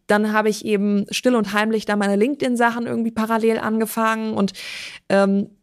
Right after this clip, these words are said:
war dann irgendwann durch die Konstruktion eben so weit, dass ich auch fachlich, äh, mitdiskutieren konnte.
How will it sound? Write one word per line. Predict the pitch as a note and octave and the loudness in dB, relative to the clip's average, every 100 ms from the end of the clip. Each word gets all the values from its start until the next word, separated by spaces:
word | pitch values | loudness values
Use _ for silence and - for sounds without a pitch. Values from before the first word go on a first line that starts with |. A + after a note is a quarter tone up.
| _ | _
war | A3 | 2
dann | A3 G#3+ | 4 2
irgendwann | - A#3+ B3+ A#3 A#3 A3+ A3+ A3 | 2 2 2 2 2 2 0 2
durch | G#3+ G#3 | 0 0
die | G#3+ | 0
Konstruktion | A3+ A3 G#3+ G#3 A3+ A#3 | 2 2 -2 0 2 2
eben | A#3 G#3+ | 2 0
so | G#3+ G#3 | 2 2
weit, | G3+ G3+ | 2 0
dass | A3 G#3+ | 0 -2
ich | G#3 | -2
auch | - G3 - | 0 0 0
fachlich, | - A3 - C4 B3+ - | -4 -4 0 2 2 -2
äh, | - A3+ | -2 2
mitdiskutieren | A3+ A#3 B3 - B3 - B3+ B3 | 2 0 0 -2 -2 -2 -2 0
konnte. | A#3+ A#3+ A#3 A#3+ | 0 0 0 -2